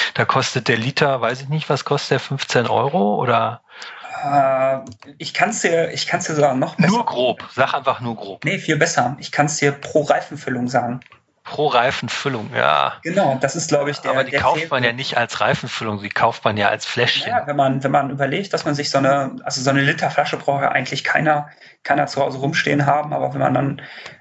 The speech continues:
Speaker 2: ähm, das, ähm, sich mit seinen Kumpels zum Beispiel te-, äh, teilt oder so.
Speaker 1: Jetzt nicht hier ausweichen, bitte. Also.
Speaker 2: <laughs>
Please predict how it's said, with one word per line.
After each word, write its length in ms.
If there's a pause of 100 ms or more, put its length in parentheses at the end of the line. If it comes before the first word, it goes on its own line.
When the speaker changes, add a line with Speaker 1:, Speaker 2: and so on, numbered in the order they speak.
(180)
Speaker 2:
ähm, 560 (800)
das, 500
ähm, 460
sich 240
mit 80
seinen 220
Kumpels 340
zum 120
Beispiel 300
te-, 200
äh, 480 (500)
teilt 340
oder 200
so. 340
Speaker 1:
Jetzt 220
nicht 180
hier 400
ausweichen, 420
bitte. 220 (300)
Also. 320
Speaker 2:
<laughs> 60